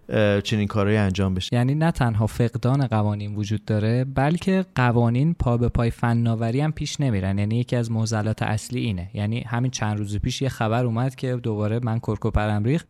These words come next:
Speaker 2: این بود که محققان چینی اعلام کردن که ما به فناوری بالقوه‌ای دست یافتیم که می‌توانیم در فضا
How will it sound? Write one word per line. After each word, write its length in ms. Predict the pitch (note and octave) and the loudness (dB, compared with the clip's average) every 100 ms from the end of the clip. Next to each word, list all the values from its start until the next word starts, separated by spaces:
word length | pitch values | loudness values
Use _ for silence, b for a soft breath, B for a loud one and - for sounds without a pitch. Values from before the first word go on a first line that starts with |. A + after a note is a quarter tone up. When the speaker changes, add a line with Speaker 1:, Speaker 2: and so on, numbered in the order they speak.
| _ | _
Speaker 2:
این 140 | - E3 | -4 -2
بود 140 | G3+ | -2
که 180 | - A3 - - B2 | -2 -4 -4 -8 -2
محققان 720 | B2+ C3 C3+ C#3 C3+ E3 G#3+ | 2 2 2 0 2 4 2
چینی 560 | - - C#3 C#3 F3 C#3+ | 0 0 2 4 2 2
اعلام 420 | A#2+ A#2 C3+ F3+ | 2 2 2 2
کردن 400 | F3 C#3+ B2 A2+ | 2 2 2 0
که 120 | G#2+ | -2
ما 180 | A2+ D3+ | 0 0
به 100 | C3+ | 0
فناوری 800 | - A#2+ A2+ A2 A2 A2 C3 E3 | 0 0 0 0 0 0 0 -2
بالقوه‌ای 600 | C#3+ A#2 A#2 A2 C3 F3+ | 0 -2 0 -2 0 0
دست 320 | B2+ G2+ - | 0 -2 -2
یافتیم 400 | G2+ F2+ - F#2 G2+ | -2 -4 -6 -8 -4
که 100 | A2 | -2
می‌توانیم 540 | B2+ D3 E3 F3 F3 | -2 0 0 2 0
در 200 | E3 B2 | 2 0
فضا 600 | A2+ A#2 A#2 B2 D#3 F#3 | 2 0 2 2 0 -2